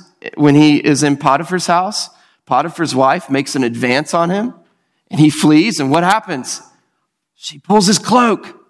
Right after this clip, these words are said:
off. And again, he keeps losing his clothes, and his clothes keep getting, being used against him. "He, he raped me. See, this is his cloak." And he ran off, and she screams.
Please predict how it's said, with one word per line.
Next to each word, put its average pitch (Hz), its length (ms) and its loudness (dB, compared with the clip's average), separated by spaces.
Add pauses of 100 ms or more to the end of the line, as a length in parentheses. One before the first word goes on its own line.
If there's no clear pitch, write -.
off. 170 500 -2 (680)
And 180 100 6
again, 214 640 4 (480)
he 202 140 0
keeps 175 240 4
losing 233 340 6
his 226 140 2
clothes, 175 460 4
and - 380 0
his 180 120 2
clothes 220 420 2
keep 196 300 0
getting, 196 420 0
being 208 300 4
used 233 440 0
against 247 440 -2
him. 156 260 -4 (680)
"He, 202 180 4
he 175 220 0
raped 254 320 -2
me. 160 300 -4 (240)
See, 311 520 -2
this 247 120 -2
is 240 100 0
his 226 160 0
cloak." 269 500 -4 (180)
And 185 100 -2
he 180 60 0
ran 220 320 0
off, 254 300 -2
and 143 100 -6
she 233 140 -2
screams. 233 640 -4